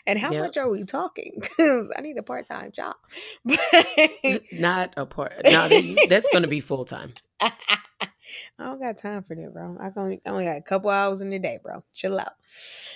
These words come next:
Speaker 1: All right, so bad chick of the week. Bad chick of the week is Beyonce, of course. She should be bad chick of the week every week. However,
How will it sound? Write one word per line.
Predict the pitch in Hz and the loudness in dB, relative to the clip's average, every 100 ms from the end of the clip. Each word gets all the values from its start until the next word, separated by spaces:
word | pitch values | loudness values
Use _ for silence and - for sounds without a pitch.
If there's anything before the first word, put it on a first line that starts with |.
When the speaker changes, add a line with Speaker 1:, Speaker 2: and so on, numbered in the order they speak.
| - - | -8 6
Speaker 1:
All | 285 | 8
right, | 320 285 | 8 6
so | - 359 285 | 4 8 8
bad | 196 240 302 | 8 6 6
chick | - 359 - | 4 0 4
of | 226 220 | 2 4
the | 214 | 0
week. | 165 202 339 285 - | 0 0 0 0 -2
Bad | 226 277 | -4 -2
chick | 294 | -2
of | 302 | -2
the | 311 | 0
week | 320 | -2
is | 311 | -2
Beyonce, | 277 294 330 349 - 208 190 | -4 -4 -4 -2 0 2 2
of | 214 | -2
course. | - 302 302 190 165 - | -2 -2 0 0 -2 -8
She | - | -12
should | 240 247 | -8 -4
be | |
bad | 233 247 | -2 -2
chick | 127 120 | -2 -6
of | |
the | 120 | -4
week | 254 - | -4 -4
every | 240 247 233 | -6 -6 -4
week. | 190 175 | -4 -4
However, | - - - 233 226 190 175 | -6 -4 0 2 4 2 2